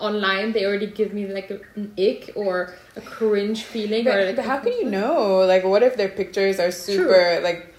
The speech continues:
Speaker 2: nice and you get a
Speaker 1: True.
Speaker 2: good vibe, and then when you meet
Speaker 1: Stalk
Speaker 2: them,
Speaker 1: them. Stalk them on every
Speaker 2: Stalk
Speaker 1: single
Speaker 2: <laughs>
Speaker 1: social media.
Speaker 2: I got so good at the stalking. Like, like, I, I would Google image search
Speaker 1: Good.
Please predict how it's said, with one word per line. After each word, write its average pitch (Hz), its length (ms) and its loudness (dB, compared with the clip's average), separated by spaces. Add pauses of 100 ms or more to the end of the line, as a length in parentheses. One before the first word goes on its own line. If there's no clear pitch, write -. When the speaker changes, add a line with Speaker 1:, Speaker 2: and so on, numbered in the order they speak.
(420)
Speaker 2:
nice 180 580 -2
and 175 100 -4
you 170 100 -8
get 165 120 0
a 180 140 2
Speaker 1:
True. 180 80 -2
Speaker 2:
good 170 120 -6
vibe, 156 460 2
and 160 100 -4
then 160 100 -8
when 160 120 -8
you 160 120 -10
meet 151 160 -8
Speaker 1:
Stalk 196 160 -2
Speaker 2:
them, 165 380 -2
Speaker 1:
them. 170 40 -12
Stalk 196 260 -8
them 208 140 -8
on 180 200 -12
every 196 260 -2
Speaker 2:
Stalk 190 120 2
Speaker 1:
single 208 220 -2
Speaker 2:
<laughs> - 140 -4 (180)
Speaker 1:
social 320 160 -2
media. 311 420 4
Speaker 2:
I 226 140 10
got 349 260 10
so 220 480 8
good 202 220 2
at 180 160 4
the 190 100 2
stalking. 196 480 2
Like, 190 220 2
like, - 140 6
I, 202 480 8
I 196 80 6
would 196 240 2
Google 196 240 8
image 175 380 0
search 202 580 0
Speaker 1:
Good. 220 520 0